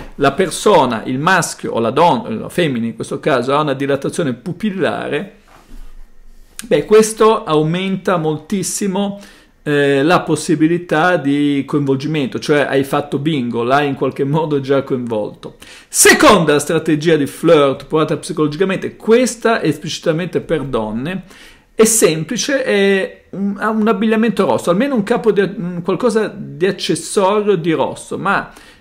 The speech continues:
eh, un vestito rosso o le calze rosse, le scarpe rosse, qualcosa è molto più attraente, una donna viene percepita molto più sensuale, molto più seducente rispetto ad altri,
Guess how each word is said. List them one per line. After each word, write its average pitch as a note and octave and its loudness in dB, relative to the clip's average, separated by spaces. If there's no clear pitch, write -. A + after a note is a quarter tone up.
eh, D3+ -2
un F#3+ 0
vestito A3+ 4
rosso G3+ 2
o C#3+ 4
le B2+ 2
calze C#3 -2
rosse, C#3 0
le B2 -2
scarpe - -4
rosse, D#3+ 0
qualcosa F3+ 2
è F3 0
molto E3+ 0
più F#3 0
attraente, E3+ -2
una D3 -2
donna F3 0
viene D3+ -2
percepita F3 -6
molto F#3+ -6
più F#3+ -10
sensuale, D#3+ -2
molto F3 -4
più F3+ -10
seducente A#3+ -6
rispetto A3 -2
ad D#3+ -2
altri, E3+ -2